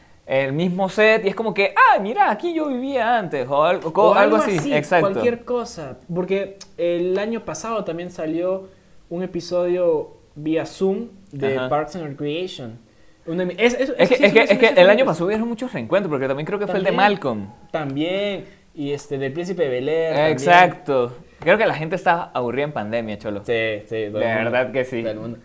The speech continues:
Speaker 2: Y, y bueno, entonces, yo no sé si fue culpa mía o mala, mala publicidad que le, que le hizo H B O.
Speaker 1: O
Speaker 2: de
Speaker 1: lo
Speaker 2: decir
Speaker 1: interpretaste, lo interpretaste mal.
Speaker 2: Tal vez, ta-, tal vez, porque, este,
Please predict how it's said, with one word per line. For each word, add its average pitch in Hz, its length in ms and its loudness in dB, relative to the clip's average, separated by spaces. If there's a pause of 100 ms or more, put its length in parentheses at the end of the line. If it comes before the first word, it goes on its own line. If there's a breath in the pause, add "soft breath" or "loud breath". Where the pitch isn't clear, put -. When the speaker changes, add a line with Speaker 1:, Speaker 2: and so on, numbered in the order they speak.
(260 soft breath)
Speaker 2:
Y, 135 720 -4
y 147 100 0
bueno, 180 280 0
entonces, 147 340 -4 (200)
yo 202 460 0 (380)
no 151 140 -4
sé 190 120 -10
si 190 120 -10
fue 190 160 -6
culpa 170 260 -2
mía 160 460 -4 (180)
o 120 320 -8
mala, 131 640 -2
mala 131 260 -4
publicidad 127 480 -4
que 131 80 -10
le, 113 220 -8
que 113 260 -8
le 120 120 -8
hizo 135 120 -10
H 139 160 -10
B 127 120 -2
O. 131 60 0
Speaker 1:
O 160 160 8
Speaker 2:
de 175 120 0
Speaker 1:
lo 214 100 4
Speaker 2:
decir 202 140 0
Speaker 1:
interpretaste, 190 1080 4
lo 151 120 0
interpretaste 151 840 -4
mal. 110 420 -8
Speaker 2:
Tal 123 180 -4
vez, 233 280 0
ta-, - 300 2
tal 277 160 4
vez, 403 180 0
porque, 233 400 4
este, 220 340 0